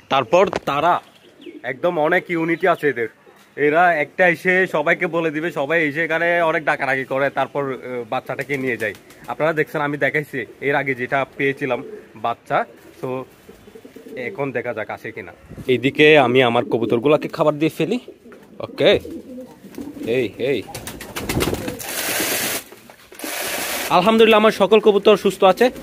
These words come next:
ময়ূরটা কোথায়? এই যে ময়ূরটা কোথায়? ময়ূর, ময়ূর, এই যে ময়ূরটা একটু অসুস্থ ছিল, এই যে ময়ূরটা।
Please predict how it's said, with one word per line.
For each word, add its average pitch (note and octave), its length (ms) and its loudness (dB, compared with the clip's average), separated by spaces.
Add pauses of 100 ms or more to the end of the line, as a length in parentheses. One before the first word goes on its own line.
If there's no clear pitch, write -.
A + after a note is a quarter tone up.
(300)
ময়ূরটা F3 680 8
কোথায়? C#3+ 380 4 (560)
এই D3 120 6
যে D#3 120 4
ময়ূরটা D#3 400 4
কোথায়? F3+ 320 2
ময়ূর, C3+ 340 0
ময়ূর, C3 380 0 (540)
এই F3 120 4
যে F3 80 6
ময়ূরটা D#3+ 380 6
একটু G#3 200 4
অসুস্থ E3 320 4
ছিল, A#2+ 280 2 (220)
এই C3+ 140 6
যে B2 100 2
ময়ূরটা। A2+ 460 2